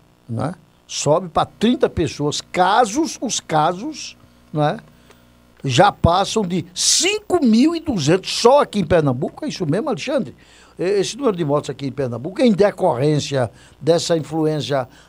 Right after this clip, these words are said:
H três N dois, ela subiu pra trinta. Segundo informações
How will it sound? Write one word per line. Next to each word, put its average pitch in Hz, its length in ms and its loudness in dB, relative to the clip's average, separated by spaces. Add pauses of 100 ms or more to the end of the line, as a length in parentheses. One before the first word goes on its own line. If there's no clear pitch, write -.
H 147 380 0
três 147 340 -2
N 147 180 2
dois, 165 500 2 (400)
ela 170 160 2
subiu 175 320 -4
pra 190 160 -4
trinta. 139 240 -12 (140)
Segundo 294 1000 0 (520)
informações 175 800 -2